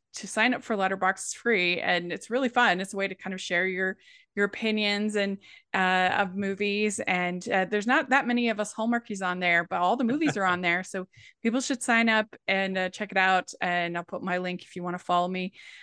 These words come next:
Speaker 1: Uh, but you had kind of shared your experience on there in your, like, post on it, your review. And, uh, so I was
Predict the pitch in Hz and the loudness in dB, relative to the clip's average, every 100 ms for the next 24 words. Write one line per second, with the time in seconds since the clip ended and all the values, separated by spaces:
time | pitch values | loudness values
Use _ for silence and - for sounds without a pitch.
0 | - 196 180 202 208 202 302 320 247 220 | 0 2 4 2 2 4 6 8 6 6
1 | 226 - - 208 190 - 208 180 - 220 | 4 0 0 -2 -4 -14 -14 -14 -6 -4
2 | 196 - 294 277 190 - - 381 240 196 | -2 2 4 4 0 -4 -4 0 2 0
3 | 190 - 196 196 180 165 202 185 185 180 | -2 -2 0 2 2 2 -2 -2 -4 -6
4 | 220 _ - _ - 185 165 - - - | -10 _ -20 _ -6 -4 -6 -10 -8 -4
5 | 196 - 165 165 175 170 175 170 220 196 | -2 0 0 0 -2 -4 -6 -2 2 4
6 | 165 165 - - - - 190 196 185 185 | 2 -4 -18 -20 -6 0 2 4 2 2
7 | 208 185 170 190 180 | 2 4 2 0 -6